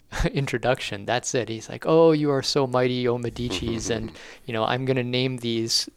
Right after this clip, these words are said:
Speaker 1: four moons of Jupiter after you because you, like Jupiter, shine like the sun." You know, it's, uh, he's really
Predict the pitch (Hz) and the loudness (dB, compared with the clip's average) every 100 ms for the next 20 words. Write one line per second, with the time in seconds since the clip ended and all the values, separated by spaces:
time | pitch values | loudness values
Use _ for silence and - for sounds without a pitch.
0 | - - 139 131 127 131 131 117 107 127 | -18 -2 2 4 2 -2 -2 -6 -4 -4
1 | - 117 113 120 - 120 113 113 120 - | -2 -2 0 -2 -2 -6 -2 -2 -4 -4
2 | 117 117 131 135 127 117 110 120 120 123 | -6 -2 0 2 2 -2 -4 -8 -4 -2
3 | 117 110 - 117 117 113 113 120 - 120 | -2 -2 -2 -2 -2 -8 -8 -6 -6 -4
4 | 147 120 - - - - - 131 - - | -2 -2 -2 -10 -16 -10 -4 -2 0 0
5 | - - 135 127 131 131 131 139 131 120 | -2 -6 -6 -2 0 2 4 4 4 2